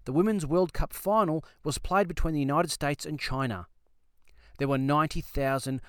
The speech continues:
one hundred ninety-five people attending that game. At the end of the match, Alexia Putellas, captain of Barcelona and winner of the Ballon d'Or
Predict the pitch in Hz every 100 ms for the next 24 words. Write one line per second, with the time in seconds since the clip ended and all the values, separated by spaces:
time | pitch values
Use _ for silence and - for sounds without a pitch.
0 | - 147 170 151 165 147 131 139 143 -
1 | 143 139 - 151 123 110 - 113 107 117
2 | - 87 90 - _ _ - _ _ _
3 | _ _ _ _ _ _ _ _ _ 156
4 | 156 175 196 151 175 170 - - - 160
5 | 214 - - - - 233 170 151 - -
6 | - 247 262 240 185 139 175 185 147 165
7 | 196 131 117 - - 175 185 226 196 160
8 | 143 135 151 175 160 160 185 131